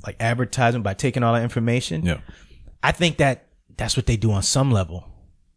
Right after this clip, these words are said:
Speaker 1: I think that's just one of the many things they're doing it, like how to advertise to us, how to target us, like you said, how to, how to find out who's pre-,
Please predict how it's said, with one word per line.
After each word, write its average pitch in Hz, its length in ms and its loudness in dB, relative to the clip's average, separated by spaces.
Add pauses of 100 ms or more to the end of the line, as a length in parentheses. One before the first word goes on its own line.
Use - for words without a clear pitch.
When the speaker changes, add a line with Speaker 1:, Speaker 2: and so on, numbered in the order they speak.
(560)
Speaker 1:
I 131 60 0
think 156 200 0
that's 131 120 2
just 98 160 -2
one 123 300 2
of 110 80 -2
the 101 80 -2
many 101 240 -2
things 98 240 -4
they're 98 100 -2
doing 92 260 -2
it, 87 160 -6
like 95 200 -4
how 113 240 2
to 101 160 -4
advertise 107 680 2
to 113 200 2
us, 110 100 2
how 104 120 2
to 98 100 -2
target 104 360 2
us, 104 120 -4 (340)
like 110 180 -2
you 127 60 -2
said, 113 180 0
how 113 120 0
to, 107 120 -2 (280)
how 117 180 -2
to 104 80 0
find 110 320 -2
out 104 160 2
who's 107 200 0
pre-, 95 160 -10